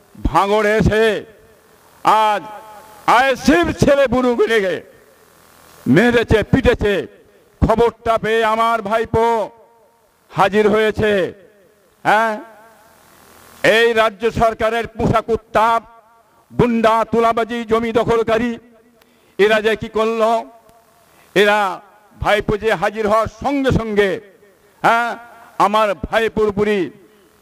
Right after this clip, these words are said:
কুত্তার মতো, ডাল কুত্তার মতো সব ঝাঁপিয়ে পড়লো। আজকে পড়ে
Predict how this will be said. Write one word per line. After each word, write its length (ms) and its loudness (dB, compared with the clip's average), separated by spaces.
কুত্তার 520 0
মতো, 200 0
ডাল 280 0
কুত্তার 540 -2
মতো 240 -4
সব 280 -4
ঝাঁপিয়ে 420 -2
পড়লো। 600 -2
আজকে 420 -2
পড়ে 520 -2